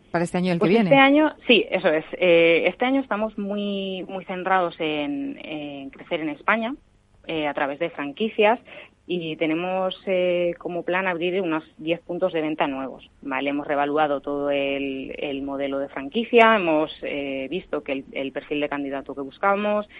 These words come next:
Speaker 2: eh, las ubicaciones que queremos, eh, que, en donde queremos abrir y además, pues, eh, también nuestro, nuestro mo-, modelo de tienda, ¿no?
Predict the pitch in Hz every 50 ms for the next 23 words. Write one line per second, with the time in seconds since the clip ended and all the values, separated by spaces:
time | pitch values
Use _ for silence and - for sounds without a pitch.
0 | - - - _ _ _ _ - 156 147 143 139 135 135 135 135 139 135 - 139
1 | 135 131 - 135 135 - 165 175 170 160 143 - 147 139 - 143 135 139 139 139
2 | 131 131 135 135 131 131 127 - - - - - 139 135 131 127 123 120 120 135
3 | - - - - - - 156 151 147 139 143 143 139 135 - - 151 147 143 143
4 | 175 165 156 170 190 214 196 196 180 165 160 151 143 151 156 - _ 170 151 -
5 | - - - - 107 104 98 107 - - 135 131 127 135 143 147 143 - - 156
6 | 143 139 131 131 127 123 127 123 127 135 143 139 - - - 135 127 131 123 120
7 | 123 123 127 143 143 160 143 131 135 139 156 151 123 - - 139 131 127 127 123
8 | 120 123 131 190 226